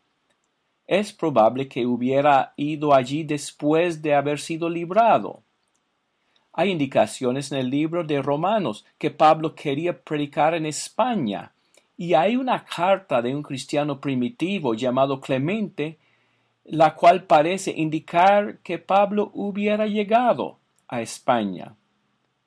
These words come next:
Sin embargo, esa libertad no duró mucho tiempo. El emperador Nerón comenzó a perseguir a los cristianos,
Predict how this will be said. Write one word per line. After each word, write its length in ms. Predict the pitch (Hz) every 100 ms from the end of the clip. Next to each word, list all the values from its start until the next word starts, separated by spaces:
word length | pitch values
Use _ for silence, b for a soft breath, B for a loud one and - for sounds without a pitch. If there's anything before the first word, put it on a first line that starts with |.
| _ _ _
Sin 180 | - 196
embargo, 640 | 185 185 269 214 117 110 - _ _ _ _ _
esa 340 | 170 190 214 190
libertad 800 | 151 135 123 - 165 135 120 -
no 560 | - 143 147 156 160 170
duró 420 | 151 139 139 139
mucho 360 | 139 139 139 131
tiempo. 580 | 147 135 107 - - _ _ _ _ _ _ _ _ _ _
El 180 | 139 135
emperador 800 | 139 139 139 123 123 160 190 156
Nerón 640 | 135 127 127 170 170 139
comenzó 480 | 135 131 123 120 151
a 140 | 139
perseguir 720 | - 123 - 131 131 214 214
a 80 | 143
los 180 | 117 -
cristianos, 800 | 127 113 - 123 107 87 -